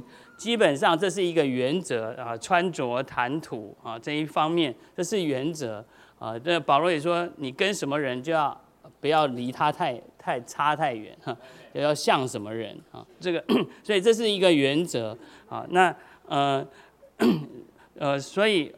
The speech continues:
我们去接触人的时候呢，接触家的时候啊，这个的确是需要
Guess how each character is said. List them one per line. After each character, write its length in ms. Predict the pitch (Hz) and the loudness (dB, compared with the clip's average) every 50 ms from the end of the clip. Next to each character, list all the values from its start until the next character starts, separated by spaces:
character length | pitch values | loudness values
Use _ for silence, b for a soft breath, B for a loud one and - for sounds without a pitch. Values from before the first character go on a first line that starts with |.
| - - - - | -20 -20 -16 -4
我 140 | 165 151 143 | 0 2 4
们 120 | 147 160 170 | 4 4 2
去 180 | - 254 226 | 2 -2 -2
接 220 | 170 - 220 208 202 | -2 4 4 4 4
触 160 | 208 226 196 | 6 4 4
人 160 | 170 147 139 | 4 4 2
的 140 | 135 139 135 | 2 0 -2
时 200 | 135 - 147 143 | -2 -4 -4 0
候 200 | 151 202 185 165 | 4 4 4 4
呢， 240 | 151 143 139 135 131 B B B | 4 2 0 -2 -6 B B B
接 140 | - 190 190 | -2 -2 0
触 160 | 185 233 202 175 | 0 0 -2 -2
家 300 | - - 185 170 175 175 | 0 2 4 4 4 4
的 120 | 160 147 | 2 -2
时 180 | 127 - 139 135 | -2 -4 -4 -2
候 260 | 147 147 135 120 - b b b b b b | 0 0 0 -2 -6 b b b b b b
啊， 260 | - 120 110 107 110 - | -10 -8 -8 -8 -10 -6
这 140 | - 180 165 | -6 -2 0
个 100 | 160 139 | 0 -2
的 200 | - - 139 160 | -2 -4 -6 -4
确 280 | - 220 208 175 139 | 2 2 2 2 2
是 220 | 120 - - 170 151 | -2 -4 -6 -6 -6
需 200 | - - 170 165 | -4 -2 0 2
要 260 | 170 151 135 123 | 4 4 2 2